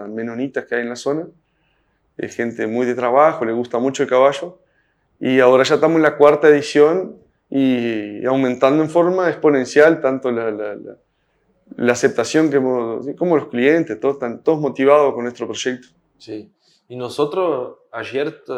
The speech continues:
Speaker 2: estuvimos, eh, caminando un poquito por la fiera. Che, increíble la calidad de los animales que hay, ¿no? De lo
Speaker 1: Impresionante.
Speaker 2: ganado, una cosa increíble, llamó mucha atención.
Speaker 1: Impresionante.
Speaker 2: La calidad y, y, y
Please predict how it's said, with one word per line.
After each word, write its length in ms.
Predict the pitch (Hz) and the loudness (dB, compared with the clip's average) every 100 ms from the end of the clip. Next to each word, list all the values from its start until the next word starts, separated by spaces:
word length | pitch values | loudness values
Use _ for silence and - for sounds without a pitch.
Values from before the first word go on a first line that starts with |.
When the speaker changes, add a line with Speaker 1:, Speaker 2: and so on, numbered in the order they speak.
| 113 - _ _ _ _ 120 | -10 -14 _ _ _ _ -12
Speaker 2:
estuvimos, 380 | 113 127 147 135 | -6 -4 -4 -8
eh, 120 | 117 - | -12 -10
caminando 500 | 117 117 120 135 143 | -10 -8 -10 -10 -10
un 60 | |
poquito 400 | 110 - 131 147 | -10 -12 -10 -10
por 140 | 127 113 | -10 -10
la 100 | 107 | -12
fiera. 360 | 113 127 175 - _ _ _ _ _ | -10 -10 -10 -16 _ _ _ _ _
Che, 200 | 139 170 | -6 -6
increíble 680 | 131 - 113 135 170 202 190 | -6 -8 -6 -6 -6 -6 -4
la 200 | 160 131 - _ | -4 -6 -12 _
calidad 520 | 151 175 170 139 160 | -2 0 0 2 2
de 100 | 180 | 2
los 200 | 165 147 | -2 -4
animales 460 | 147 127 120 139 147 | -8 -10 -10 -10 -12
que 100 | 156 | -10
hay, 180 | 151 135 | -10 -10
¿no? 200 | 107 _ _ - - _ _ | -16 _ _ -20 -20 _ _
De 80 | 127 | -6
lo 0 | |
Speaker 1:
Impresionante. 560 | 117 143 120 - 123 104 | 0 2 2 0 -2 -4
Speaker 2:
ganado, 360 | 143 180 165 | -4 -4 -6
una 160 | 120 107 | -10 -10
cosa 480 | 147 151 190 156 - _ _ _ _ _ _ _ | -8 -6 -8 -10 -16 _ _ _ _ _ _ _
increíble, 720 | 117 139 170 196 143 117 - | -12 -2 -2 0 -4 -8 -16
llamó 460 | 107 117 120 139 170 | -10 -8 -4 -4 -4
mucha 640 | 156 - 120 123 156 208 196 | -6 -10 -18 -8 -6 -6 -8
atención. 480 | 139 113 - 160 220 _ _ _ _ _ - | -10 -14 -12 -12 -14 _ _ _ _ _ -4
Speaker 1:
Impresionante. 540 | 151 135 120 131 113 | -2 0 -2 -2 -2
Speaker 2:
La 40 | 123 | 0
calidad 720 | 139 139 139 156 208 208 214 | 0 2 6 6 4 -2 -10
y, 60 | 190 | -10
y, 380 | 180 139 | -10 -10
y 40 | 147 | -10